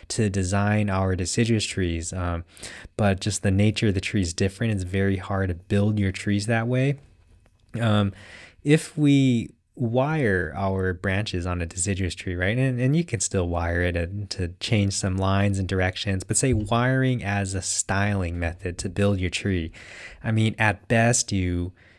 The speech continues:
you add some movement in your tree or some general shape. Generally, when you have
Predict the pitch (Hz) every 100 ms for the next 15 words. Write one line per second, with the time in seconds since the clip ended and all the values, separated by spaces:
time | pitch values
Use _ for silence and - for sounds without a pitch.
0 | _ - 104 98 90 90 85 98 92 -
1 | - 92 113 147 - 139 139 135 127 -
2 | 131 127 117 98 - 92 92 101 101 90
3 | - - 127 123 127 - - _ - 117
4 | 120 120 110 110 104 98 104 98